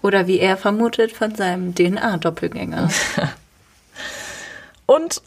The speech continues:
Speaker 2: als wäre das noch nicht genug, gibt es noch einen weiteren Fall. Denn ich habe ja schon erwähnt, dass er damals Hauptverdächtiger an einem Mordfall war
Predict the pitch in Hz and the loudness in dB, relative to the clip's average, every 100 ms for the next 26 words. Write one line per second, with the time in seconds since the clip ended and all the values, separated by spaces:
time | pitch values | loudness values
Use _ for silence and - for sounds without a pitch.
0 | _ 202 208 185 170 165 151 143 - 151 | _ 0 2 0 2 -2 -4 -6 -6 -4
1 | 147 151 - 127 - 131 135 139 160 180 | -4 -8 -10 -10 -8 -8 -6 -6 -2 0
2 | - - 151 - 151 190 _ _ _ _ | -2 -4 -6 -8 -14 -14 _ _ _ _
3 | - - - - - 175 175 180 175 175 | -20 -20 -20 -2 4 4 4 4 4 2
4 | 147 156 156 - - 151 - 135 135 135 | 2 2 0 0 -2 -2 -2 -2 0 -2
5 | 139 - 170 170 156 151 160 127 147 135 | -2 2 2 4 0 0 -2 -2 -2 -4
6 | 131 135 - 175 175 208 330 | -4 -4 0 2 4 2 0